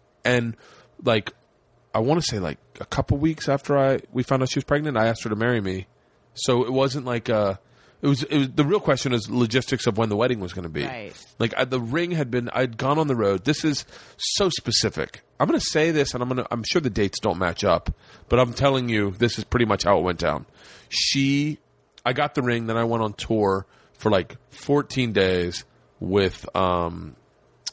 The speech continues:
Speaker 1: with, uh, the guy I was touring with at the time. And we, we went on tour, and we, like,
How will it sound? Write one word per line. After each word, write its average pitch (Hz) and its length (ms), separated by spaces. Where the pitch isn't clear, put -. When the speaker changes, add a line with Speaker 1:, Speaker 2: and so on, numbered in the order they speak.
Speaker 1:
with, 95 480
uh, 87 540
the 92 100
guy 90 180
I 95 40
was 85 120
touring 90 240
with 80 160
at 78 100
the - 60
time. 69 360
And 104 300
we, 113 140
we 107 520
went 107 200
on 107 100
tour, 110 220
and 98 100
we, 92 80
like, 87 240